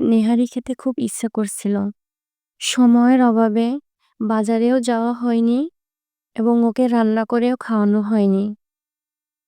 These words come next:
তো সময় করে আম্মু আর ও বাজারে চলে গেল সকাল সকাল। বাজারে গিয়ে গরুর চারটা পা এবং চার কেজি গরু গোশ কিনে নিয়ে আসলো। আজকে ওকে গরুর নেহারি রান্না করে দিব। সে গরম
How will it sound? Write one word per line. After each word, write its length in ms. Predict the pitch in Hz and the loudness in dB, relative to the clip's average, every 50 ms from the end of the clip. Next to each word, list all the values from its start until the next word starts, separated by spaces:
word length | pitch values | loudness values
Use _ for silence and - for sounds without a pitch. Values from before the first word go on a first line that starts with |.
| _ _ _ _ _ _ _ _ _ - | _ _ _ _ _ _ _ _ _ -6
তো 100 | - 220 220 214 214 214 220 233 | -2 0 0 0 0 -2 -4 -6
সময় 440 | - - - 254 247 233 226 233 240 240 | -8 -6 0 2 2 4 4 2 2 2
করে 240 | - 262 254 262 269 | 2 2 4 4 4
আম্মু 340 | 262 240 226 220 220 220 226 226 | 4 4 4 4 4 4 2 2
আর 140 | 226 233 233 | 2 2 2
ও 80 | 233 233 240 | 2 2 2
বাজারে 460 | 233 220 226 220 208 208 220 220 233 240 | 0 0 0 0 0 0 0 0 0 -2
চলে 300 | - - 247 226 226 226 220 | -2 0 0 0 2 2 2
গেল 160 | 226 226 226 240 254 | 2 2 0 0 -2
সকাল 340 | - - 247 220 - 226 220 233 | -4 -4 -6 -4 -2 -2 -2 -2
সকাল। 360 | - - 240 220 - 233 233 254 262 254 240 | -2 -4 -6 -4 -2 -2 -2 -2 -2 -4 -2
বাজারে 400 | 220 226 220 202 220 220 220 233 240 | -2 0 0 0 2 2 2 2 2
গিয়ে 300 | 233 214 226 220 220 220 226 262 - _ _ _ _ _ _ - - - 220 | 0 0 0 -2 -2 -2 -4 -6 -8 _ _ _ _ _ _ -18 -8 -4 0
গরুর 300 | 214 226 220 220 247 233 | 2 4 4 4 2 -2
চারটা 400 | - - 233 226 - - 254 247 _ _ | -2 -2 -2 -2 -2 -2 -4 -4 _ _
পা 160 | - 240 233 226 233 247 262 294 - - | -2 -2 0 0 -2 -2 -4 -4 -6 -4
এবং 240 | - 220 214 220 226 233 | -4 -2 -2 -2 -2 -2
চার 220 | - - 226 214 214 202 | -2 -2 -2 0 -2 -2
কেজি 240 | - 233 208 - 254 | -4 -6 -2 -2 -2
গরু 260 | 233 220 226 220 220 214 | 0 2 2 2 2 2
গোশ 200 | 208 233 240 - - | 0 0 -2 -4 -6
কিনে 280 | - - 226 208 208 208 | -4 -2 0 2 2 2
নিয়ে 220 | 202 202 202 208 202 | 2 0 0 0 -2
আসলো। 360 | 202 - - - 214 202 196 202 - _ _ _ _ _ _ _ - | -4 -6 -8 -8 -4 -4 -4 -4 -6 _ _ _ _ _ _ _ -8
আজকে 260 | 226 214 - - 240 233 | -8 -8 -4 -2 0 0
ওকে 200 | 226 - 254 254 247 | 0 2 2 0 2
গরুর 340 | 226 220 214 214 214 220 226 | 2 2 2 4 4 2 2
নেহারি 380 | 220 214 208 202 214 214 226 233 240 | 2 2 0 0 0 0 2 2 2
রান্না 320 | 226 214 202 202 196 202 | 2 2 2 2 2 0
করে 240 | 196 - 214 214 220 | 0 -2 -2 -2 -2
দিব। 220 | 214 196 196 190 196 208 208 208 208 _ _ _ _ _ _ _ | -2 0 -2 -2 -2 -2 -4 -4 -6 _ _ _ _ _ _ _
সে 180 | - - - 233 220 214 | -14 -6 -2 0 0 0
গরম 300 | 202 214 208 208 220 220 | 2 2 2 4 4 4